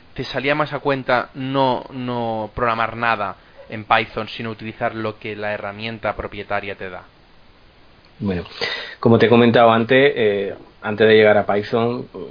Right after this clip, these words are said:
Speaker 2: he probado muchas cosas. Y, por ejemplo, Ninja, eh, y he probado también, empecé con ProRealTime,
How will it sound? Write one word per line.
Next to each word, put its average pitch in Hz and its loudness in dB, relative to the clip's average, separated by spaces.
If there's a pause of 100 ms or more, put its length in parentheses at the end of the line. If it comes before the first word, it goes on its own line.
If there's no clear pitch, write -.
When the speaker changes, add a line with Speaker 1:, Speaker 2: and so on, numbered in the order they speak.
(460)
Speaker 2:
he 107 2
probado 107 8
muchas 101 -2
cosas. - -6
Y, 87 -6
por 92 -10
ejemplo, 92 -4
Ninja, 113 8
eh, 92 2
y 87 -2
he 95 -2
probado 92 0
también, 92 -2 (640)
empecé 98 2
con 98 6
ProRealTime, 92 4